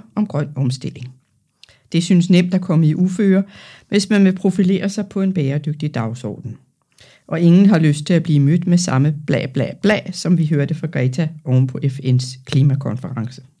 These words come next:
Den danske regering kom i tyve tyve med klimaloven, hvor målet er at reducere Danmarks udledninger med halvfjerds procent i tyve tredive. Det skal være med til at sætte Danmark på verdenskortet som et grønt foregangsland.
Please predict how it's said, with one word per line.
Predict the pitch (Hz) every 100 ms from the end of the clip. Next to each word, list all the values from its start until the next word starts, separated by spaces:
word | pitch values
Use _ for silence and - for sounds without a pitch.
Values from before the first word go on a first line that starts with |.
| _ _ _ _ _ _ _ _ _ _ _ _ _ _ _ _ _ -
Den | 202 214
danske | 220 262 302 311
regering | 233 214 190 202
kom | 220 175
i |
tyve | - - 185 175
tyve | - 185 202
med | 190
klimaloven, | - 190 214 240 208 180 175 190 -
hvor | 185 170
målet | 185 185 202 214 156
er | 160
at | 170
reducere | 160 131 - 165
Danmarks | 175 165 147 160 160 -
udledninger | 185 196 170 170 160
med | 160 151
halvfjerds | 139 143 113 -
procent | - 185 220 208 -
i | 208
tyve | 196 208 190
tredive. | 190 156 120 - - _ _ _ _ -
Det | 190 190
skal | 190
være | 151 135
med | 151
til | 165
at | 175
sætte | 175 156 135
Danmark | 139 139 175 175
på | -
verdenskortet | 131 139 208 226 - 190 170 180
som | 180 180
et | 175
grønt | 156 147 147
foregangsland. | - 135 113 127 120 127 127 123